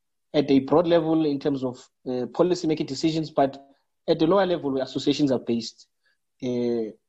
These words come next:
there are youth organizations that are involved in tourism, but there are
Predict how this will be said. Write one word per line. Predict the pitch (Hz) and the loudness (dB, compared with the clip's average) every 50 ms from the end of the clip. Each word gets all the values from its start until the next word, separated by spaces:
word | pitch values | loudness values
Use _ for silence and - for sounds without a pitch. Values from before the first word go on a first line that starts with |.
| _ _ _ | _ _ _
there | 135 143 135 | 2 4 4
are | 175 180 180 175 | 6 4 4 2
youth | 156 160 156 - | 0 -4 -6 -6
organizations | 151 147 - - 147 139 135 127 135 143 139 - - 147 143 135 135 - - _ - | -8 -8 -4 0 2 2 2 4 4 2 2 2 0 0 0 0 -4 -10 -20 _ 2
that | 135 135 139 135 135 - - _ _ _ | 4 4 4 2 0 -12 -20 _ _ _
are | 160 165 | 2 2
involved | 165 160 156 - 139 139 135 135 | 2 2 0 0 0 0 0 0
in | 123 | -6
tourism, | 120 - 135 135 131 123 127 131 131 139 135 _ _ _ _ _ _ _ _ _ _ _ _ _ _ _ _ _ _ _ _ _ - | -2 0 0 0 0 0 -2 -4 -4 -4 -6 _ _ _ _ _ _ _ _ _ _ _ _ _ _ _ _ _ _ _ _ _ -4
but | 147 139 139 | -4 0 2
there | 151 147 151 | 4 4 6
are | - 160 175 165 156 | 4 4 4 2 2